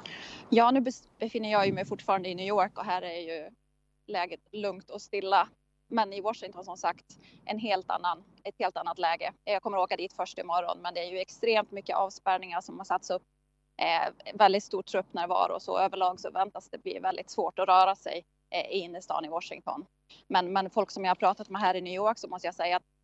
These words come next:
folk känns överlag lättade över att det här maktskiftet kommer att äga rum nu. Det har ju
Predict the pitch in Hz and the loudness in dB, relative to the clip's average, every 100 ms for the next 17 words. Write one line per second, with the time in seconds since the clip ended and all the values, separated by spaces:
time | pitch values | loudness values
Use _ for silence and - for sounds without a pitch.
0 | _ - 196 - 196 180 - - - 180 | _ -4 -4 -2 -4 -4 -6 -12 -4 -2
1 | 180 180 170 190 214 - 254 240 175 175 | 4 4 4 4 4 4 4 6 4 2
2 | 175 170 180 185 170 175 180 - 190 - | 0 -2 -8 -6 -6 -4 -8 -6 -8 -8
3 | - - 180 175 175 185 185 226 214 175 | -14 -8 -4 0 0 4 2 2 -4 -6
4 | 165 180 - _ _ - 196 175 | -8 -10 -12 _ _ -4 -2 -2